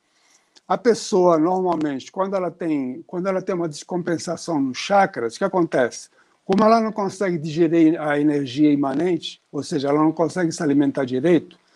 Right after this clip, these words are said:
é como se ela com-, é como se ela comesse e ela não tivesse dente e não conseguisse mastigar. Então, ela vai mastigar uma coisa, mas ela não vai se alimentar bem, né?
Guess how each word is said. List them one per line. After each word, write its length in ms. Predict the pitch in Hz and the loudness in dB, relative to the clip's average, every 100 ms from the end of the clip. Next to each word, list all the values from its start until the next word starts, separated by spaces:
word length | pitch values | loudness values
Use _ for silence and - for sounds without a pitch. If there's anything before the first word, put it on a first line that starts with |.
| _ _ _ | _ _ _
é 80 | 202 | -8
como 180 | - 202 | -2 -2
se 140 | - | 2
ela 160 | 233 214 | 4 4
com-, 320 | 214 170 190 | 2 -2 -2
é 200 | 185 165 | -2 -2
como 200 | - 214 | -2 -4
se 140 | 185 220 | -2 2
ela 180 | 208 214 | 4 2
comesse 400 | 185 180 208 220 | 0 -2 -2 -2
e 40 | |
ela 80 | 208 | -4
não 80 | 202 | -4
tivesse 420 | 196 185 185 165 | -4 -4 -4 -6
dente 320 | 170 190 208 | -8 -8 -8
e 20 | |
não 80 | 196 | -14
conseguisse 480 | 196 185 190 151 - | -14 -16 -16 -14 -8
mastigar. 640 | 180 175 - 180 - - _ _ _ _ _ _ | -6 -6 -8 -2 -2 -2 _ _ _ _ _ _
Então, 240 | 139 127 190 | -6 2 4
ela 100 | 196 | 6
vai 120 | 190 | 6
mastigar 440 | 202 202 214 190 | 4 0 -4 0
uma 140 | 185 165 | 2 2
coisa, 340 | - 190 214 | 2 -2 0
mas 140 | 202 196 | -2 -4
ela 80 | |
não 80 | 190 | 0
vai 100 | 208 | 0
se 120 | 220 | 0
alimentar 420 | 202 156 139 131 139 | -2 -2 -2 -2 -6
bem, 240 | 120 113 | -6 -8
né? 220 | 123 151 | -8 -12